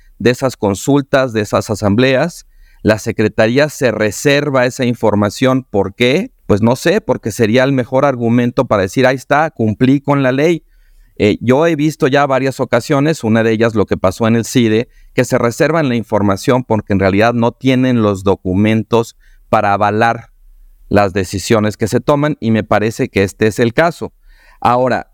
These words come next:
¿Por qué no se invita a quienes no piensan como ellos? Bueno, no lo sé, me parece un mal augurio.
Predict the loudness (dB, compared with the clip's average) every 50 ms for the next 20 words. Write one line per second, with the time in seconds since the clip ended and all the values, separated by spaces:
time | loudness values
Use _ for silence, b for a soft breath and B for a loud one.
0 | _ 0 0 0 2 0 0 2 0 0 0 -2 -2 -2 0 0 0 0 2 0
1 | 0 0 -2 -2 -2 0 -2 0 0 0 0 0 0 0 0 0 0 -2 -2 -2
2 | -2 0 0 0 2 2 2 2 2 2 0 0 -2 -2 -2 0 0 0 -2 -4
3 | -2 0 0 2 2 0 -2 -2 -2 -2 -2 -2 -2 -2 -2 -2 0 0 0 0
4 | -2 -2 -2 0 0 2 2 2 2 0 0 0 -2 -2 -2 0 0 2 2 2
5 | 0 -2 -4 -8